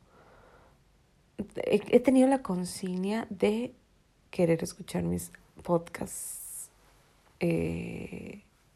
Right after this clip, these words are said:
pasados, porque me acuerdo que hice uno de la luna llena en Escorpio. <laughs> Y ya mero es, a final de mes. Así que lo voy a volver a escuchar, a ver qué show. Como que, la verdad, lo dejo ahí afuera y no me dan ganas de volverlo a escuchar porque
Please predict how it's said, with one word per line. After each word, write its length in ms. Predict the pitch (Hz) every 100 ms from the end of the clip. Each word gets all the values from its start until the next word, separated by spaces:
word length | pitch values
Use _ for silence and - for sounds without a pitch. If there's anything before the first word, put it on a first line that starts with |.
| _ -
pasados, 500 | 180 165 170 208 226
porque 400 | - 196 - 185
me 120 | 175
acuerdo 320 | 170 175 175
que 120 | - 185
hice 180 | 170
uno 180 | 175 180
de 80 | 190
la 80 | 170
luna 220 | 151 165
llena 180 | 170 170
en 80 | 175
Escorpio. 560 | - - 147 - - - - -
<laughs> 360 | 196 - - _ - - - - - - -
Y 180 | 190
ya 120 | 170 160
mero 280 | 165 -
es, 920 | 233 285 415 - - - - - - -
a 60 |
final 400 | - 185 175 180
de 140 | 175 185
mes. 580 | 214 240 262 254 262 - - - - _ _ _ _ - _ _
Así 180 | - -
que 120 | -
lo 100 | 202
voy 100 | 190
a 40 | 185
volver 220 | 185 170
a 20 |
escuchar, 580 | 175 190 - 185 165 185
a 60 | 202
ver 140 | 165
qué 100 | 165
show. 440 | - 185 170 208 - - - -
Como 240 | - 214
que, 260 | 214 208 - -
la 220 | 202 190
verdad, 400 | 180 208 247 254 -
lo 180 | 202
dejo 260 | 180 180 240
ahí 80 | 247
afuera 560 | 247 285 269 185 - -
y 80 | 180
no 320 | 180 180 190
me 120 | 202
dan 120 | 202
ganas 200 | 214 220
de 80 | 220
volverlo 260 | 160 156 180
a 20 |
escuchar 440 | - 185 214 214
porque 460 | 208 190 - 160